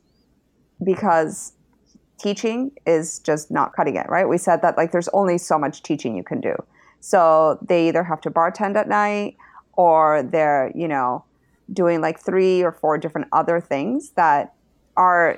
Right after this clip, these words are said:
allowing them to be at, like, a comfortable level. Okay. And this is, like, from, um, again, my experience. So, eh, you know, that kinda answers, like, a piece of your question. It's like, well,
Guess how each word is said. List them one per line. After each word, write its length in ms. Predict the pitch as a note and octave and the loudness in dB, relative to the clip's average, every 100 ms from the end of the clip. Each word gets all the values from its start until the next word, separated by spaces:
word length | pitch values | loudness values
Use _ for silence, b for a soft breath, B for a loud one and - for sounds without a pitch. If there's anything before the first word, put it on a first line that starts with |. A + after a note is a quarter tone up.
| - _ - | -8 _ -2
allowing 460 | F#3+ G3 G3+ G3 G3+ | 2 4 2 0 -2
them 320 | A#3 D4+ - | -4 -4 -10
to 440 | - G#3 F3 E3+ - - | -8 -4 -2 -4 -8 -8
be 240 | G#3+ A3+ | -4 0
at, 280 | - F3+ - | 2 2 0
like, 160 | D#3+ - | -4 -2
a 80 | F3 | -6
comfortable 540 | - F3+ D#3+ D#3 C#3 | -4 -6 -6 -6 -6
level. 360 | B2 - - - _ G3 | -4 -6 -8 -12 _ -6
Okay. 160 | B3+ | -2
And 100 | G#3+ | -2
this 160 | G#3+ A#3 | -2 -4
is, 140 | D#4+ | -4
like, 220 | C4+ A3 - | -2 -4 -2
from, 300 | F#3+ F3 - _ _ - | 0 0 -6 _ _ -6
um, 160 | G#2+ - | -6 -4
again, 360 | D#3 D3+ B2+ - _ - | -2 0 -2 -8 _ -4
my 260 | E3 C#3+ | 0 0
experience. 760 | - - - D3+ A#2 E2 - - | -2 -8 -8 -6 -6 -8 -12 -10
So, 520 | - G3+ F#3+ F3+ - - _ _ _ _ _ _ _ _ - | 0 4 4 4 0 -8 _ _ _ _ _ _ _ _ -6
eh, 260 | - F4 C5 A#4+ A4+ G#4+ G#4 | -4 -2 -4 -4 -4 -4 -4
you 100 | D4+ C#4 | -2 0
know, 120 | C4 | 2
that 140 | C4 | 2
kinda 160 | D#4 D4+ | 0 0
answers, 400 | C4+ A#3 A#3+ A3+ | 0 0 0 0
like, 120 | G#3 G3+ | 0 0
a 80 | |
piece 220 | G3 C#4 G3+ | 0 0 0
of 80 | D#3 | -2
your 100 | B2+ | -2
question. 420 | D3 C3+ - D3+ | -2 -2 -2 -4
It's 160 | D#3+ F#3 | -2 -2
like, 220 | E3 - | -2 2
well, 320 | F#3 E3 | 2 2